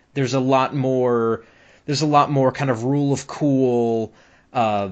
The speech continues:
you know, the D M and I agreed that this is okay, so this is how it's gonna be because it's more entertaining,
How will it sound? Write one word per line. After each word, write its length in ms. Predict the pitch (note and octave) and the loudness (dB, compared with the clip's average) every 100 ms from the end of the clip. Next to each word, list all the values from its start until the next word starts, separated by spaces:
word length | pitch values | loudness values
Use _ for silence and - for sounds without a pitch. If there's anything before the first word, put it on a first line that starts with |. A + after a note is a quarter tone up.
| G2+ - | -8 -10
you 160 | C#3+ C3+ | -6 -4
know, 400 | B2+ B2 A#2 A#2+ | -2 -4 -6 -12
the 160 | C3+ C3 | -8 -4
D 300 | A#2 C#3 C3+ | 0 2 2
M 200 | B2+ B2 | 0 -2
and 80 | A#2+ | -2
I 320 | A#2 A2+ A2+ | -2 -2 -2
agreed 640 | A2+ A2+ A2+ A#2 A#2 G2+ | -2 -4 -4 -2 -2 -4
that 120 | F#2+ F2 | -6 -4
this 200 | A2+ A#2+ | -4 -4
is 120 | G#2+ | -4
okay, 720 | G#2+ - B2+ A2+ G#2+ G#2+ G2+ | -4 -6 -6 -4 -4 -4 -6
so 420 | - A2+ G#2 G#2+ | -6 -6 -6 -6
this 180 | G#2 G2+ | -8 -10
is 100 | G2 | -6
how 120 | G#2 | -6
it's 120 | G2 | -6
gonna 160 | - G#2 | -8 -10
be 260 | F2+ G2+ F#2 | -8 -8 -8
because 720 | F#2 - G#2 F#2+ F#2+ F#2 - | -12 -12 -10 -8 -8 -10 -12
it's 180 | A#2 - | -12 -10
more 240 | B2 G#2+ F#2 | -8 -8 -8
entertaining, 800 | F#2+ F2+ - A#2 G#2 F#2 F2+ | -10 -12 -10 -8 -8 -8 -10